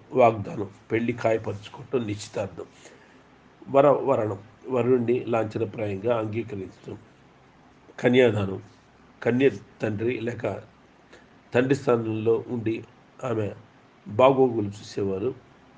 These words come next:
కన్యను వరుడికి అప్పజెప్పటం, వివాహ హోమం, పెళ్లిలో చేసే హోమం అంటారు, పాణిగ్రహణం, వధూవరులు ఒకరి చేతిని ఒకరు పట్టుకోవటం, హృదయ స్పర్శ, హృదయాన్ని తాకటం,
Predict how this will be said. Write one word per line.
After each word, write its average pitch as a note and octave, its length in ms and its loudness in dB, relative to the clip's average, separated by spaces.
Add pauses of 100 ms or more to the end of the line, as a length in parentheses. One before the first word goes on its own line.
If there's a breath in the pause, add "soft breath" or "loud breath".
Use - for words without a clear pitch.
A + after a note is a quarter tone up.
(120)
కన్యను G#2+ 360 -2 (160)
వరుడికి G#2 420 -4 (140)
అప్పజెప్పటం, G#2 600 -6 (300)
వివాహ A#2+ 520 6
హోమం, G2+ 520 -6 (460 loud breath)
పెళ్లిలో A#2+ 460 4
చేసే - 380 -6
హోమం G2 480 -6
అంటారు, - 320 -12 (120)
పాణిగ్రహణం, G#2+ 720 0 (440 loud breath)
వధూవరులు A2 600 2 (180)
ఒకరి A#2 280 -4
చేతిని G#2+ 360 -8
ఒకరు G2+ 300 -10
పట్టుకోవటం, - 540 -14 (440 loud breath)
హృదయ A2+ 320 2
స్పర్శ, - 400 -8 (280)
హృదయాన్ని A2 640 -4
తాకటం, G2 420 -12